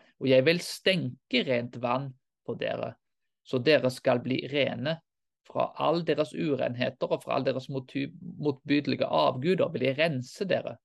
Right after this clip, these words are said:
Jeg vil gi dere et nytt hjerte, og en ny ånd vil jeg gi dere. Jeg vil ta bort steinhjertet av kjød og gi dere et, et kjødhjerte.» Så vi ser i første Peter en, vers en til to. Peter, Jesu Kristi apostel, til de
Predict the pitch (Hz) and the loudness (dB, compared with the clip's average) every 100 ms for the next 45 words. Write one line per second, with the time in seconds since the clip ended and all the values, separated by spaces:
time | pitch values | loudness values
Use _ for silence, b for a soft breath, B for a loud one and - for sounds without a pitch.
0 | _ _ - 123 127 127 131 131 139 135 | _ _ -4 -2 0 0 -2 -2 -6 -2
1 | 131 127 - 135 135 135 180 185 127 123 | -2 -2 -2 -4 -2 0 0 0 -4 -6
2 | 120 117 127 131 - _ - 131 131 156 | -8 -8 -10 -10 -16 _ -6 -6 -2 0
3 | 127 143 - 147 127 127 127 - - _ | 0 -2 0 0 0 -2 -6 -10 -12 _
4 | - 131 123 127 _ - - 156 190 196 | -8 -6 -6 -8 _ -18 0 4 4 2
5 | - 131 123 120 127 - - _ _ _ | 0 0 0 0 -2 -6 -20 _ _ _
6 | _ _ _ _ _ _ _ _ _ 131 | _ _ _ _ _ _ _ _ _ -12
7 | - 139 110 120 - _ - 131 _ _ | -4 -4 -2 -4 -4 _ -18 -18 _ _
8 | _ _ _ _ _ _ _ _ _ _ | _ _ _ _ _ _ _ _ _ _
9 | _ _ _ _ _ _ _ _ _ _ | _ _ _ _ _ _ _ _ _ _
10 | _ - 120 127 131 127 143 131 127 123 | _ -12 -6 0 0 0 -4 -2 0 0
11 | 135 127 - _ - 127 131 135 - _ | 0 0 -4 _ -6 -4 -2 -6 -10 _
12 | _ 135 - 131 127 127 - 190 - _ | _ -6 -2 -2 -2 -4 -4 -4 -4 _
13 | _ _ _ _ _ _ _ _ _ _ | _ _ _ _ _ _ _ _ _ _
14 | _ _ _ _ 180 190 139 147 147 - | _ _ _ _ 6 6 6 8 6 4
15 | 135 151 - 139 - 156 135 - 123 147 | 0 0 2 2 4 2 2 -8 -2 0
16 | 131 | 0